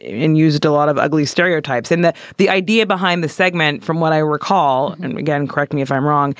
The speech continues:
Speaker 1: is that O'Reilly and Jesse Watters were curious about what, what Asian voters were, were thinking about the election. And so their, their answer, or their, their attempt to answer this was to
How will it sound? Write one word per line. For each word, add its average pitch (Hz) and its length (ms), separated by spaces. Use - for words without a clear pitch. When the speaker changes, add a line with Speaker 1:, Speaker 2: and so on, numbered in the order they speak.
Speaker 1:
is 165 200
that 156 480
O'Reilly 180 680
and 160 260
Jesse 156 260
Watters 151 340
were 147 140
curious 160 480
about 147 320
what, 143 320
what 147 360
Asian 151 400
voters 135 600
were, 135 220
were 139 160
thinking 143 360
about 123 280
the 131 100
election. 127 560
And 107 160
so 135 240
their, 131 260
their 139 280
answer, 131 500
or 131 60
their, 127 220
their 127 200
attempt 143 440
to 139 140
answer 131 360
this 120 180
was 127 140
to 143 100